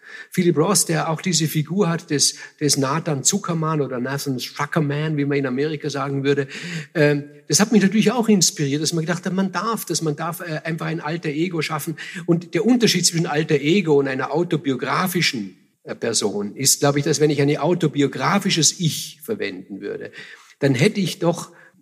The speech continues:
müsste ich den Anspruch der Ehrlichkeit haben. Also da müsste ich sagen, ich will wirklich über mich schreiben. Ich habe das probiert, darüber können wir reden, ich habe das probiert.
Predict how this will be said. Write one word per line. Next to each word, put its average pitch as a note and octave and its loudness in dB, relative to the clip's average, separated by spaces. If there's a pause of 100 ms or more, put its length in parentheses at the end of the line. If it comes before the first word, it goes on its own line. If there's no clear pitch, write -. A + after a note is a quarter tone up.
(160)
müsste G3+ 6
ich E3+ 0
den E3 0
Anspruch E3 -2
der C#3+ -4
Ehrlichkeit G#2+ -8
haben. G2+ -16
Also A#2+ -4
da C#3 4
müsste F3+ 4
ich C#3 2
sagen, D3 0
ich C#3 -2
will D#3 2
wirklich D#3+ -4
über D3+ -2 (220)
mich C#3+ 0 (140)
schreiben. A#2 -4
Ich C3+ 0
habe D3+ 2
das E3 0
probiert, C#3+ 0
darüber C#3+ 0
können C#3 -6
wir B2 -6
reden, C#3 -6
ich C3+ -10
habe C3 -14
das C3+ -8
probiert. D3+ -6